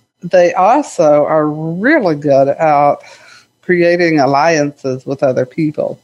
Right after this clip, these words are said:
So if you say anything about them, you know, other people are gonna say, "What are you talking about? That person's so nice and, and they don't do that.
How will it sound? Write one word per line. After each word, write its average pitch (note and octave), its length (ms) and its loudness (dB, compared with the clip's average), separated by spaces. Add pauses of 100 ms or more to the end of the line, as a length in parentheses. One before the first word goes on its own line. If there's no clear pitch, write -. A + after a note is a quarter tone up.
(520)
So D3+ 420 2
if D3 240 -4 (420)
you E3+ 300 -4
say D3+ 340 2
anything D3 400 2
about F3 360 0
them, C#3+ 280 0 (340)
you D#3 80 -2
know, C#3 140 2
other E3+ 240 0
people D#3+ 320 -6
are - 20 -6
gonna D#3 220 -2
say, G3 140 0
"What D4 160 0
are A4 60 0
you F#4 80 -2
talking E4+ 360 0
about? C#3+ 460 2 (100)
That C4+ 220 0
person's A#3+ 460 -2
so A#3 200 2
nice A3+ 540 0
and, E3 240 2
and D#3+ 360 0
they E3+ 160 2
don't C4+ 240 -4
do D#3+ 160 0
that. C#3+ 480 0